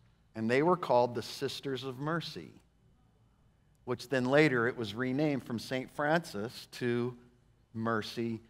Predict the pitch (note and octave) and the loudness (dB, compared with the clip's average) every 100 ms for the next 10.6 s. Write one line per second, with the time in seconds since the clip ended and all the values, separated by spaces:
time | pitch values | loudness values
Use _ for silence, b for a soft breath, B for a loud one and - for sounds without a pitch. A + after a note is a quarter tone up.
0 | b b b - D3+ D#3 - G#2 G2+ A2+ | b b b 4 4 4 -4 -8 -8 -8
1 | B2+ A2 A#2 A2+ G#2 - - C3 A#2+ A#2+ | -6 -4 -6 -6 -8 -10 -8 -4 -2 -2
2 | B2 A#2+ - _ _ _ _ _ _ _ | -6 -12 -20 _ _ _ _ _ _ _
3 | - - D#3+ - G#2 G2 A2+ - - B2+ | -18 -4 -4 -4 -8 -6 -8 -8 -6 -2
4 | B2 C3 C3+ G2+ E2 - - _ _ _ | 2 2 2 -2 -12 -20 -20 _ _ _
5 | _ _ _ _ _ _ - - - A#2 | _ _ _ _ _ _ -20 -18 -6 -2
6 | A2+ A2+ A2+ A2+ A2 G#2 - - C#3 C#3 | -2 -2 0 2 0 -2 -6 -2 0 -2
7 | B2+ B2+ A#2+ A#2 - B2 B2 - A#2 A#2 | -2 2 4 4 0 -6 -4 -6 -8 -8
8 | - E3+ C#3+ G#2+ A2 G2 A2 - C#3+ D3 | -8 -4 -2 -4 -6 -10 -12 -2 2 2
9 | D#3 - C#3+ C#3+ - D3 C3+ C3 A#2+ B2+ | 0 2 6 6 4 -2 -2 -2 -4 -2
10 | C3 B2+ A#2+ A#2 B2+ G3 | 0 4 4 4 2 -2